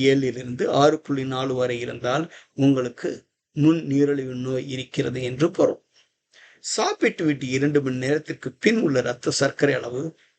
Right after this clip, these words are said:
நூத்தி நாற்பதிலிருந்து நூத்தி தொண்ணூத்தொன்பது வரை இருந்தால் உங்களுக்கு முன் நீரிழிவு நோய் இருக்கிறது என்று பொருள். அடுத்த கேள்வி, எப்போது முன் நீரிழிவு நோய்க்கான சோதனைகளை செய்ய வேண்டும்? அதற்கு இரண்டு விதமான கருத்துகள் உள்ளன.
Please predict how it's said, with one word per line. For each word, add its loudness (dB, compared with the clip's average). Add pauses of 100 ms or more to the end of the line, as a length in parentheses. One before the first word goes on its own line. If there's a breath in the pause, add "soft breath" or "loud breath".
(100)
நூத்தி 2
நாற்பதிலிருந்து 0
நூத்தி 0
தொண்ணூத்தொன்பது 2
வரை 0
இருந்தால் -4 (320 soft breath)
உங்களுக்கு 2
முன் 2
நீரிழிவு -2
நோய் -4
இருக்கிறது -2
என்று 0
பொருள். 4 (840)
அடுத்த 0
கேள்வி, -4 (380 soft breath)
எப்போது 4
முன் -2
நீரிழிவு -2
நோய்க்கான -4
சோதனைகளை 0
செய்ய 4
வேண்டும்? -8 (720 loud breath)
அதற்கு 2
இரண்டு 2
விதமான 0
கருத்துகள் -2
உள்ளன. -6